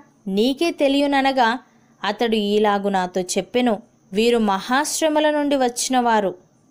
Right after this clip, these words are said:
గొర్రెపిల్ల రక్తములో తమ వస్త్రములను ఉదుగుకొని వాటిని తెలుపు చేసుకొనిరి. అందువలన వారు దేవుని సింహాసనం ఎదుట ఉండి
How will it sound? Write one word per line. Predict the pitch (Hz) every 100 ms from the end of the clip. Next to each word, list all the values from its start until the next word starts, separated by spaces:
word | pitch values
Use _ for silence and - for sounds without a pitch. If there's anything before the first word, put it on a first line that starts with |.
| -
గొర్రెపిల్ల | 202 208 240 277 269 254
రక్తములో | 214 - _ 269 262 247 240 - - _ _ 240
తమ | 240
వస్త్రములను | 220 202 202 - 311 320 320 311
ఉదుగుకొని | 254 226 240 277 302 277 226 247 - _ _
వాటిని | 220 226 247 254
తెలుపు | 233 240 262 294
చేసుకొనిరి. | 302 277 269 - 247 233 185 - _ 190
అందువలన | 196 208 202 202 277 302 - _ _ -
వారు | 214 220
దేవుని | 208 214 262 320 330
సింహాసనం | - 254 226 214 226 277 - 311 311
ఎదుట | 277 254 269
ఉండి | 269 240 254 262 240